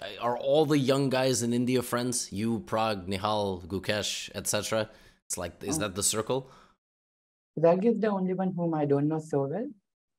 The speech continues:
Speaker 2: but that circle included, uh, amongst the names that you mentioned, it just included Nihal, and there were some others like Siddhant, Balu. I, I, I'm not sure if you're aware of them.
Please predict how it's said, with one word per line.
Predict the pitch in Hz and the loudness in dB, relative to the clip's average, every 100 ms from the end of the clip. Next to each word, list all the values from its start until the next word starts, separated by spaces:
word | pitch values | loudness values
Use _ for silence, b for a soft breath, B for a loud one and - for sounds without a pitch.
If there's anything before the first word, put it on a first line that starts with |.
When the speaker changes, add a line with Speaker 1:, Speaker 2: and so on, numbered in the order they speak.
| - 156 | -20 0
Speaker 2:
but | 147 143 - - | 2 2 -2 -4
that | 151 156 151 | 0 0 2
circle | 170 160 160 185 | 2 2 4 2
included, | 175 165 165 156 156 147 139 - _ | 2 0 2 4 4 2 -4 -14 _
uh, | - 135 127 131 - _ _ _ 151 | -8 -6 -6 -8 -12 _ _ _ 0
amongst | 147 151 147 | 0 0 -2
the | 156 | 0
names | 151 147 | 2 4
that | 160 151 156 | 2 0 -2
you | 156 | -2
mentioned, | 151 147 196 185 | -2 -2 -2 -2
it | 147 | 2
just | 139 139 | 0 2
included | 131 131 127 123 | -2 2 2 4
Nihal, | 120 117 147 196 - - _ _ _ | 2 -4 -6 -6 -10 -16 _ _ _
and | 143 135 131 | -2 0 4
there | 135 | 4
were | 131 135 | 4 2
some | 139 123 | 2 0
others | 120 120 120 120 120 - - | 0 0 0 0 -4 -10 -16
like | 123 - - | -16 -16 -6
Siddhant, | 127 120 120 120 117 120 | -4 -2 -2 0 -4 -4
Balu. | 120 117 120 120 | -6 -6 -8 -8
I, | - - - - | -8 -10 -12 -6
I, | 131 120 120 - | -4 -4 -8 -8
I'm | 131 123 | -6 -4
not | 120 | -6
sure | - | -6
if | 120 117 113 | -6 -8 -12
you're | 110 | -10
aware | 113 110 113 | -8 -8 -10
of | 113 _ | -12 _
them. | - 135 | -16 -16